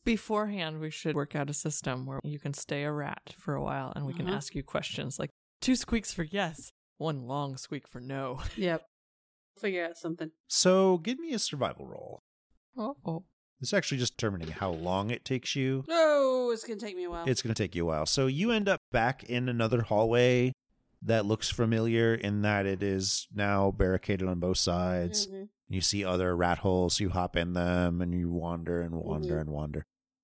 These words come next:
Speaker 3: Yeah, so that was for your first half hour.
Speaker 2: Oh, God.
Speaker 3: Roll it again.
Speaker 2: Y'all might be here for a while.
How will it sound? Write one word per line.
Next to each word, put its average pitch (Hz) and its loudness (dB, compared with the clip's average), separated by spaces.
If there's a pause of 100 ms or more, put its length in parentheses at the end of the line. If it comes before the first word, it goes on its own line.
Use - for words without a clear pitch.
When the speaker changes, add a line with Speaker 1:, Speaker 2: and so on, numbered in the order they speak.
(120)
Speaker 3:
Yeah, 175 4
so 98 -2
that 143 4
was 151 0
for - -4
your 120 4
first - 0
half 80 -2
hour. 80 -2 (280)
Speaker 2:
Oh, 240 0
God. 151 -6
Speaker 3:
Roll 82 -2
it 92 -2
again. 80 -2 (380)
Speaker 2:
Y'all 190 0
might 190 0
be 170 0
here 170 -4
for 170 -10
a 160 -4
while. 165 2